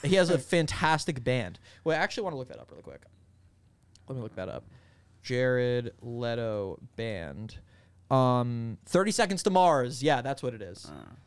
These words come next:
Speaker 1: So yeah, he's a rock star. He's a movie th-, he's a movie star. Look at Jamie Foxx, singer, actor,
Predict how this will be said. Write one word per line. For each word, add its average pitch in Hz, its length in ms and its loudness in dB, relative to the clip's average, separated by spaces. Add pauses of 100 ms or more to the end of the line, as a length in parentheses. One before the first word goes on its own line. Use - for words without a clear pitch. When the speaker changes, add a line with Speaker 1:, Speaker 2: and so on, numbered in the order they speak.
(180)
Speaker 1:
So 156 180 0
yeah, 190 200 2
he's 156 180 -6
a 151 60 -4
rock 160 300 4
star. 160 280 2
He's 151 120 0
a 139 60 0
movie 147 360 4
th-, - 200 -12
he's 147 160 -2
a 143 40 4
movie 175 300 4
star. 156 680 6 (460)
Look 196 120 0
at 220 120 -2
Jamie 190 340 2
Foxx, 170 540 0
singer, 151 560 0
actor, 156 640 0